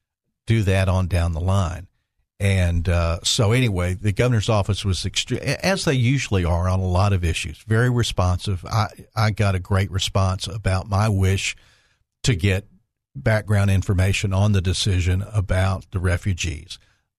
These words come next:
but it wasn't proactive. And that's one of the things, that, one of the messages I hope that we're able to put out there is that it really would help us if we know beforehand,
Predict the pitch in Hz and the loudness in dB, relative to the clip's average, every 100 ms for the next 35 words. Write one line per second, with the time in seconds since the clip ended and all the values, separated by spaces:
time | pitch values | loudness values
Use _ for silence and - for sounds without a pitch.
0 | - 110 98 101 107 92 95 - 110 90 | -4 0 2 2 0 0 -4 -2 0 0
1 | 80 80 - - _ - 101 90 92 - | -4 -8 -16 -20 _ -2 2 2 0 -2
2 | 101 92 92 95 90 - 90 - - 104 | 0 0 0 -2 -2 -2 -2 -4 -6 -8
3 | - 107 107 92 87 95 - 92 90 82 | -4 -2 0 2 2 0 0 -2 -2 0
4 | 90 87 95 95 - 80 90 92 90 85 | 0 0 0 -2 -4 -4 -2 -2 -2 -6
5 | - 98 90 92 - 87 87 87 90 104 | -2 -2 0 -2 -4 -4 -4 -4 -4 -4
6 | 87 82 95 98 92 87 80 98 90 - | -4 -4 0 0 0 -4 -2 0 0 -2
7 | 98 95 - 90 - 95 92 87 90 90 | -2 -2 -2 -6 -4 -2 0 -2 -2 -6
8 | 85 - 95 87 85 101 90 92 | -12 -12 -6 -4 -4 -8 -12 -14